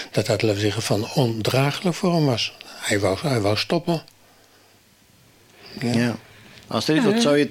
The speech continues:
Speaker 2: tegen
Speaker 3: ja.
Speaker 2: zo iemand, eh, eh, zeggen? Want het, het, het,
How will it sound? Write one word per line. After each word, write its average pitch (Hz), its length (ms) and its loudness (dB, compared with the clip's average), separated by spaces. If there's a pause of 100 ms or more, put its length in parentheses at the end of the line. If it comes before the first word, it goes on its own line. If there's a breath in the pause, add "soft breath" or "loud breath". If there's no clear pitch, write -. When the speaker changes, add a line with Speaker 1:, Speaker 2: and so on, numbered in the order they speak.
(160)
Speaker 2:
tegen 151 180 2
Speaker 3:
ja. 277 60 0
Speaker 2:
zo 151 160 2
iemand, 143 600 2
eh, 127 800 2
eh, 120 80 0
zeggen? 123 380 0
Want 101 220 -2
het, - 200 -10
het, 113 120 -4 (160)
het, - 100 -12